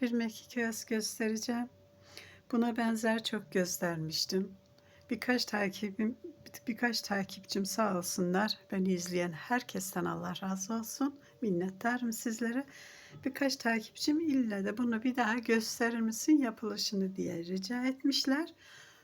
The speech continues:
Ben de dedim hemen gösteririm. Fatma isimli birisi. Birisi Belgin Koç yazmış. Sadece Belgin Koç.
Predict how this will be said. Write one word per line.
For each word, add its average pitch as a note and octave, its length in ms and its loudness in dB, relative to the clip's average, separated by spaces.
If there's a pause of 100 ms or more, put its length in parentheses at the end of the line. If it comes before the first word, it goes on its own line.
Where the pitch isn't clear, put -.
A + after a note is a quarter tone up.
(160)
Ben G#3+ 220 0
de F#3+ 160 -2
dedim B3+ 360 -2
hemen A3+ 300 0
gösteririm. F#3+ 800 -2 (680)
Fatma A#3 680 0 (140)
isimli E3 600 0
birisi. F#3+ 600 -2 (680)
Birisi B3+ 720 -2 (640)
Belgin G#3 680 2 (1300)
Koç - 380 -8
yazmış. F3 440 -4
Sadece G3 540 -4
Belgin F3+ 380 0
Koç. G#3+ 520 -4